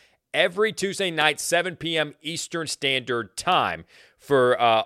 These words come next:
all the N F L debates. And if you guys wanna laugh as well, hang out with me, talk about football, join us in the comment section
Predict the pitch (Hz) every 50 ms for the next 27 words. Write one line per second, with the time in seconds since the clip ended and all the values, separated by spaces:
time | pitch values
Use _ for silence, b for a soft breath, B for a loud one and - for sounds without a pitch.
0 | - - 135 139 135 127 131 - - 131 127 - - 127 117 - 117 92 - 123
1 | 120 123 120 113 - - 110 101 95 92 - 110 117 113 117 - 110 110 107 98
2 | 98 107 107 110 110 - - 110 90 90 92 104 104 101 98 95 - 117 120 117
3 | 117 117 117 110 107 104 - 110 110 107 104 - - 117 117 107 113 117 107 -
4 | 127 120 - - 120 110 110 117 107 b b b b b b 113 117 170 202 208
5 | 196 - 185 170 143 - 147 147 147 139 - - 147 131 - 139 123 120